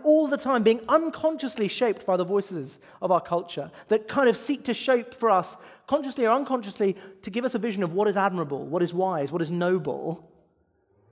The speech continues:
And unless we, unless we make an active and proactive intention to say, "I want to be shaped by God's voice," then we will just naturally end up looking like everybody else. Whose voice are you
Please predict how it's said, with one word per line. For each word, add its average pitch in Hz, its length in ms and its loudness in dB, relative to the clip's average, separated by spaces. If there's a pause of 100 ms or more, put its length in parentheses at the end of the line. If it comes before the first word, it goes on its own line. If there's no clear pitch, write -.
(680)
And 190 100 -2
unless 240 440 0
we, 240 280 -4 (100)
unless 226 480 -6
we 262 80 -4
make 226 200 -2
an 202 80 -2 (140)
active 226 500 -4
and 165 140 -4
proactive 240 720 -6
intention 202 600 -6 (360)
to 165 80 -14
say, 208 280 4
"I 226 200 -2
want 233 300 -4
to 202 100 -8
be 202 100 -2
shaped - 640 -2
by 180 120 0
God's 170 240 -4
voice," 160 520 -6 (480)
then 175 80 -6
we 180 80 4
will 185 140 2
just 170 140 -8
naturally 185 480 -2
end 151 120 -4
up 165 100 -10
looking 156 220 -10
like 135 160 -8
everybody 135 260 -10
else. - 360 -18 (1120)
Whose 180 280 -6
voice 139 480 -14 (300)
are 147 340 -8 (220)
you 135 400 -10